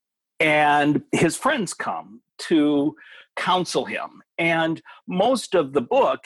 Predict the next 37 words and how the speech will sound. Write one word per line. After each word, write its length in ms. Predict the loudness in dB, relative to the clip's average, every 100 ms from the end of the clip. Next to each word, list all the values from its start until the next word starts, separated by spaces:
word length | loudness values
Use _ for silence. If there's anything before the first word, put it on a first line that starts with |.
| -6
is 440 | 0 2 0 -4 -10
this 160 | -12 -6
conversation 760 | -4 -4 -6 -4 -4 -4 -8
of 100 | -4
them 180 | -2 -2
saying 320 | -2 -2 -2
the 60 | -4
wrong 300 | -4 -4 -6
thing 260 | -8 -8
and 80 | -10
him 180 | -12 -10
saying 280 | -8 -8 -10
the 60 |
wrong 300 | -12 -12 -12 -14
thing 200 | -14 -14
and, 200 | -14 -10 -8
and 160 | -6
not 240 | -4 -6 -2
getting 340 | -2 0 -4
anywhere. 460 | -8 -14 -14 -14 -16 -18 -18 -18 -6
But 140 | -4 0
there's 200 | -2 -4
this 180 | -8
great 480 | -8 -4 0 0 -2
line 340 | -2 0 0 -2
at 100 | -6
the 80 |
very 380 | -8 -2 0 2
beginning 500 | -2 -4 -2 -2 -4
of 120 | -8
that, 400 | -10 -10 -12 -18 -20 _ _ _
because 500 | -4 -2 0 0 0 -2
when 260 | 0 2
his 180 | -2 -2
friends 420 | -4 0 0 -2
got 400 | -4 0 0 -2
there, 300 | -8 -10 -14